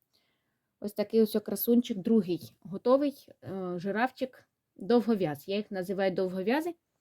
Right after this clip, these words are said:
Ось так вони в мене виглядають. Обожнюю цих жирафчиків. Люблю, коли на скатертині їх багато висить, але, е, підв'язую їх потроху. Вони досить, е,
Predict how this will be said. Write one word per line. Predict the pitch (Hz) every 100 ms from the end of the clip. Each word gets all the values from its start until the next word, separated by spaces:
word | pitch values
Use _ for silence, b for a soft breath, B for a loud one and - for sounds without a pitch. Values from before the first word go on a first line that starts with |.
| _ _ _ -
Ось | 196
так | 240 269
вони | 233 202 220
в |
мене | 214 202
виглядають. | 185 190 180 170 156 143 _ _ _ _ _ _ _ _ _ -
Обожнюю | 190 226 214 190 180
цих | - 190
жирафчиків. | 190 190 240 - 320 330 330 b b b b b
Люблю, | 214 208 254
коли | 262 208 214
на | 214
скатертині | - 208 208 202 - 214 202 185
їх | 190
багато | 185 185 262 302
висить, | 277 269 - 277 _ _ _ _ _ -
але, | 180 185 233 285 - _ _ _ _ _ -
е, | 190 -
підв'язую | 202 196 262 254 196
їх | 240 -
потроху. | 220 - 175 170 160
Вони | 190 208 180
досить, | 202 196 - - -
е, | - 180 170